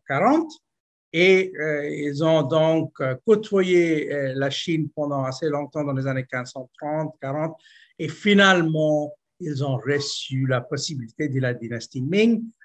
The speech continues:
dans les années quinze cent cinquante de s'installer à, à Macao. Mais il faut quand même souligner qu'en Chine et au Japon, il n'y a pas de conquête. Il n'y a pas de conquête, il n'y a que des, euh, ces, ces, euh,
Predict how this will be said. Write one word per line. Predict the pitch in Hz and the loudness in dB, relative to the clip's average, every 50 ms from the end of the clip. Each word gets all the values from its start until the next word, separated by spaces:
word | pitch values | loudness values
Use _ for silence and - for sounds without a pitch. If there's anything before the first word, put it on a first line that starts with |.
| _ _ | _ _
dans | - 151 | -6 -2
les | 143 139 131 127 | -2 0 0 0
années | 131 123 127 127 | 0 0 -2 -2
quinze | - 135 123 123 - - | -4 -6 -6 -6 -6 -8
cent | 127 113 | -10 -12
cinquante | 107 - - 113 113 - _ 135 135 151 151 147 | -12 -12 -12 -14 -14 -12 _ -8 -8 -6 -6 -6
de | 135 147 | -6 -6
s'installer | 143 - 160 139 131 - - - 123 117 127 139 147 - | -6 -4 -6 -6 -6 -8 -8 -8 -8 -6 -6 -6 -6 -6
à, | - 131 139 - - - _ _ _ _ _ _ - | -6 -8 -8 -8 -10 -14 _ _ _ _ _ _ -14
à | 135 139 147 | -12 -12 -10
Macao. | 143 131 127 - 120 - 92 - _ _ _ _ _ _ _ _ _ _ _ _ _ | -10 -10 -10 -10 -12 -12 -12 -16 _ _ _ _ _ _ _ _ _ _ _ _ _
Mais | - 254 233 | 6 6 6
il | 233 | 6
faut | 233 240 254 262 | 6 4 4 4
quand | 254 233 190 | 4 2 4
même | 180 185 214 247 262 247 - 233 | 6 6 8 8 6 6 4 2
souligner | - - - 202 185 175 165 160 156 180 214 220 - | -2 -2 0 0 0 2 0 0 2 2 0 0 -2
qu'en | - 151 139 | -4 -6 -6
Chine | - - - - 220 240 285 277 269 - _ _ _ _ _ - | -6 -6 -4 0 0 2 2 0 -2 -4 _ _ _ _ _ -6
et | 147 | -4
au | 131 123 | -4 -2
Japon, | 117 139 135 135 - 156 160 185 202 - _ _ _ | 0 -2 -2 -2 -2 -4 -4 -4 -6 -8 _ _ _
il | 127 117 | -10 -8
n'y | 120 120 | -6 -6
a | 120 | -4
pas | - 139 135 | -4 -4 -4
de | 123 | -4
conquête. | - - 104 - - - _ _ _ - - _ _ _ _ _ _ _ _ _ _ _ _ _ _ _ _ | -6 -12 -12 -14 -16 -20 _ _ _ -20 -20 _ _ _ _ _ _ _ _ _ _ _ _ _ _ _ _
Il | - 156 135 127 | -8 -6 -2 -2
n'y | 139 | -2
a | 139 | -2
pas | 127 - 123 | -2 -4 -8
de | 120 120 | -8 -8
conquête, | - 135 139 151 151 254 247 262 254 - - | -8 -8 -8 -4 0 0 0 0 -2 -6 -10
il | - 139 131 | -8 -8 -4
n'y | 123 135 | 0 0
a | 139 147 160 | 2 0 0
que | - - _ - 180 180 185 190 196 - - 170 | -2 -6 _ 2 4 6 6 6 4 4 0 -6
des, | 143 131 151 151 156 160 175 185 - - | -6 -2 -2 0 0 0 0 -2 -2 -4
euh, | 156 147 139 135 131 131 120 - _ _ _ _ _ | -4 -4 -2 -2 -4 -4 -6 -8 _ _ _ _ _
ces, | - - - 151 147 143 147 151 151 160 | -16 -8 -2 0 2 2 2 0 -2 -6
ces, | 135 - - 156 143 135 131 127 123 | -8 -6 -4 -2 -2 0 0 0 -2
euh, | 120 120 117 | -4 -6 -8